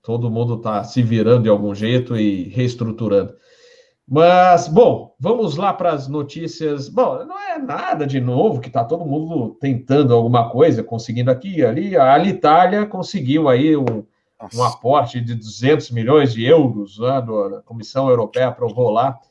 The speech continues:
Speaker 1: É, então, é, a Alitalia, a gente achava que a Alitalia não passava, né? E tá, tá sobrevivendo, tá nos aparelhos, mas tá começando a,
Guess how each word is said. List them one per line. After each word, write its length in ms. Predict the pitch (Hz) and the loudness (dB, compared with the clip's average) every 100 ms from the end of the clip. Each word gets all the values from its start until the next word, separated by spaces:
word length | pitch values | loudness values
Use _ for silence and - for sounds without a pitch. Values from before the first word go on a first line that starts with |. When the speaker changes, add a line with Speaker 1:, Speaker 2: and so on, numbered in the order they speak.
| _ _ _ | _ _ _
Speaker 1:
É, 140 | 110 113 | -10 -8
então, 840 | 110 123 131 131 117 104 98 92 _ | -4 0 2 0 -2 -6 -10 -16 _
é, 800 | - 101 98 95 95 92 87 - _ - | -4 -2 -2 -4 -6 -8 -8 -12 _ -8
a 80 | |
Alitalia, 680 | 101 104 - 110 127 127 123 _ _ _ _ | -6 -6 0 2 4 4 0 _ _ _ _
a 80 | - | -4
gente 220 | 120 127 | -2 2
achava 320 | 151 165 165 | 2 4 2
que 100 | 160 | 4
a 40 | 170 | 2
Alitalia 400 | 147 139 151 175 | 2 2 2 2
não 80 | 175 | -2
passava, 640 | 214 226 - 180 151 135 | -4 -4 -2 -2 0 0
né? 160 | 143 156 _ - | -2 -6 _ -6
E 160 | 127 131 | -2 -2
tá, 420 | 131 139 220 202 _ | 0 -2 -4 -10 _
tá 340 | - 160 185 180 | -6 -6 0 -2
sobrevivendo, 600 | 170 180 208 185 165 123 127 | -2 -4 -2 2 0 0 -2
tá 160 | 135 | -2
nos 260 | 160 156 143 | 0 0 2
aparelhos, 580 | 151 160 135 147 170 185 | 2 4 4 4 -2 -6
mas 200 | 196 - | -8 -6
tá 100 | 196 | -8
começando 600 | - 190 165 180 185 190 | -8 -8 -8 -6 -4 0
a, 420 | 185 160 123 113 | 2 2 2 -4